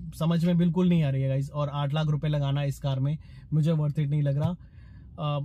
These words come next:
हो सकता है ये मेरी opinion हो और गलत हो सकती है। आपको क्या लगता है, आप मुझे comment section में बता सकते हो, because, अ,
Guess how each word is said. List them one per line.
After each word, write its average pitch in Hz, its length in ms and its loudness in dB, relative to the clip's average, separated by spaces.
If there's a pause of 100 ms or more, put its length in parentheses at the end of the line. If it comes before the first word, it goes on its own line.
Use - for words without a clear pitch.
हो 156 100 4
सकता 175 300 -2
है 180 100 4
ये 180 100 4
मेरी 170 260 4
opinion 170 360 2
हो 165 240 4
और 156 220 0
गलत 151 320 2
हो 156 80 2
सकती 151 320 -2
है। 175 100 -2
आपको 139 440 -4
क्या 156 160 0
लगता 156 280 -2
है, 160 40 0
आप 156 80 0
मुझे 151 180 0
comment 143 240 0
section 147 240 -2
में 156 100 0
बता 135 220 -2
सकते 139 300 -6
हो, 175 120 -6 (560)
because, 180 260 2 (160)
अ, 147 240 -2